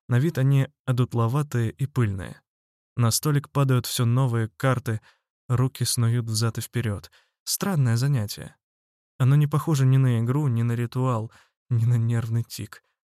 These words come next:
Наверное, они это делают просто, чтобы заполнить время. Но время слишком ёмкое,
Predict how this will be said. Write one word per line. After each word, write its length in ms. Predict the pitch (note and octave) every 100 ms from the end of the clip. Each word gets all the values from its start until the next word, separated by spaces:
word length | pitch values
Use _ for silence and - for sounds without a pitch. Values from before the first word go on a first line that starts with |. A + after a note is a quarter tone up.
| _ _ _ _ _ _ _ -
Наверное, 420 | A#2+ D#3+ D#3+ D3+
они 180 | D#3+ D#3
это 160 | C#3+
делают 440 | C3+ D#3 D#3 C#3 -
просто, 300 | D3+ D3 C3
чтобы 280 | - C3+ B2+
заполнить 500 | C3+ C#3 B2+ B2+ C3+
время. 460 | C3+ A2 A2 - _ _ _ _ _ _ -
Но 120 | C3+
время 280 | B2 B2 A#2
слишком 560 | - C3 A#2+ - A#2 A2+
ёмкое, 680 | A#2+ A#2+ A#2+ - - D#3